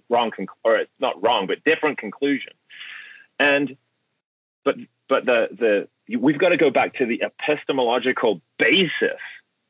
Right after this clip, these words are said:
for understanding knowledge, right? Because if you're going to have a, a belief, um, that is based in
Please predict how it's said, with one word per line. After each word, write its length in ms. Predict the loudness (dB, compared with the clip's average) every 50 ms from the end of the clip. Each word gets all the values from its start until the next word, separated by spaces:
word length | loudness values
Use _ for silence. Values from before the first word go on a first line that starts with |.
| _ _ _ _ _ _ _ _ _
for 220 | 0 2 2 2 -2 -4 _ _ _ -2
understanding 1000 | 0 0 2 2 2 0 0 -2 -2 0 2 2 2 2 2 2 0 0 0 0
knowledge, 500 | 2 2 2 0 0 -2 -4 -6 -8 -10 -12 -12 -14 -12 _ 0
right? 200 | 2 2 2 2
Because 220 | 0 0 0 0 0
if 160 | 0 0 2
you're 120 | 0 0 2
going 300 | 2 2 2 2 0 0 -2
to 100 | -2 -2
have 280 | 0 2 2 2 4 4
a, 220 | 4 4 4 4 2
a 100 | 0 0
belief, 440 | 0 0 2 4 4 4 2 2 -2 -8 -4 0
um, 360 | 2 2 4 2 0 -2 -6 -8 _ -20 -20 -20 _ _ _ _ _ _ 0
that 100 | 2 2
is 120 | 2 0 0
based 340 | 2 2 2 2 0 0 0
in 280 | 0 0 0 -2 -4